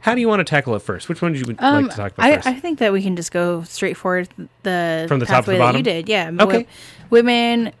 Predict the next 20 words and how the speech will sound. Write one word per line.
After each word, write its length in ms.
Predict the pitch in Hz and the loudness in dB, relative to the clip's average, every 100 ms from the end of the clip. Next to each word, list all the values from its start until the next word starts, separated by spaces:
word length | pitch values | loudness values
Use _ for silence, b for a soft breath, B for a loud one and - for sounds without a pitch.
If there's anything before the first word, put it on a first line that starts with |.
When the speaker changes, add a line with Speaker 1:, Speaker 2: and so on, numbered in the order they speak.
| - | -8
Speaker 2:
uh, 480 | 202 185 170 170 170 160 - - | 0 2 0 -2 -6 -8 -10 -2
age, 380 | 202 202 196 - | 2 2 0 -4
and 140 | 180 | -4
then 440 | 175 170 165 165 156 b b b b _ | -4 -4 -4 -6 -10 b b b b _
diagra-, 480 | 190 175 175 147 - | -2 -2 -2 -6 -6
or, 140 | 185 170 | -4 -2
uh, 280 | 165 165 | -4 -6
demographics. 680 | 175 180 175 - - - 175 - | -8 -8 -8 -8 -14 -16 -18 -8
I 80 | 190 | -4
mean, 180 | 196 190 | -4 -2
well, 180 | 196 170 - 180 _ - - _ _ _ _ _ - | -4 -6 -12 -20 _ -20 -20 _ _ _ _ _ -8
country. 360 | 175 - 160 _ _ B B B - | -8 -8 -14 _ _ B B B -6
Speaker 1:
Sure. 320 | - 92 76 - | -2 -2 -2 -2
Nationality, 520 | 117 - 110 85 87 | -2 0 -4 -6 -8
yeah. 160 | 90 - | -10 -6
Speaker 2:
Yeah. 240 | 190 160 160 | -4 -4 -4
Speaker 1:
Um, 340 | 123 123 117 113 B B | -2 0 -2 -6 B B
all 100 | 143 | 4
right. 160 | 170 247 | 6 8
Speaker 2:
Gender, 440 | 254 262 269 285 | 6 4 0 -4